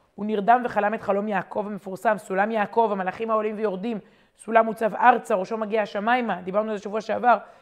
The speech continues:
יעקב בשבוע שעבר הצליח לישון ולחלום. גם השבוע עוד מעט נראה את ה-, מה קורה לו כשהוא ישן, אבל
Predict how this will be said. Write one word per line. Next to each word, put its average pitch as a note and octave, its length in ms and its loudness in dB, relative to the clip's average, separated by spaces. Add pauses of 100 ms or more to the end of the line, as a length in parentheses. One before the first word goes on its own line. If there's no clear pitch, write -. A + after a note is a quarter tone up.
(160)
יעקב F#3 280 2
בשבוע A3+ 300 -2
שעבר G#3+ 180 -2
הצליח A3 360 -2
לישון A#3+ 440 0 (420)
ולחלום. F#3+ 480 -2 (960)
גם F#3+ 160 2
השבוע F#3+ 320 -2
עוד F#3 120 2
מעט G3 120 -2
נראה F#3 200 -2
את F#3+ 100 -4
ה-, E3 120 0 (400)
מה F3+ 100 -2
קורה F#3 260 2
לו F#3 100 0
כשהוא F3+ 180 -8
ישן, E3 300 -8 (120)
אבל F3+ 160 -6